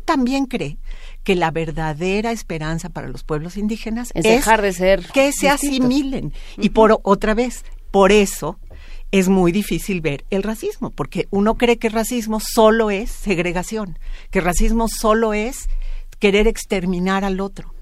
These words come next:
Speaker 1: que racismo solo es quererlo apartar, ¿verdad? Querer o, o matarlo.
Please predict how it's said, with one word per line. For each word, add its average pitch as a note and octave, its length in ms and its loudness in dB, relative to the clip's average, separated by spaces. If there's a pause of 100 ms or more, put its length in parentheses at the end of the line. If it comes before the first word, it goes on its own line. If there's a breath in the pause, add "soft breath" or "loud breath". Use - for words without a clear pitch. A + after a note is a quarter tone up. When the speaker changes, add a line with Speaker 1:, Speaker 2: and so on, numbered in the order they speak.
(200 soft breath)
Speaker 1:
que - 80 -6
racismo G#3+ 460 -2
solo G#3+ 420 -2
es G#3 240 -4
quererlo G3+ 560 2 (640 soft breath)
apartar, F#3+ 720 0 (220)
¿verdad? D#3 260 -4
Querer F#3 340 -2
o, F#3 220 2 (140)
o D#3+ 160 -2
matarlo. G#3+ 540 0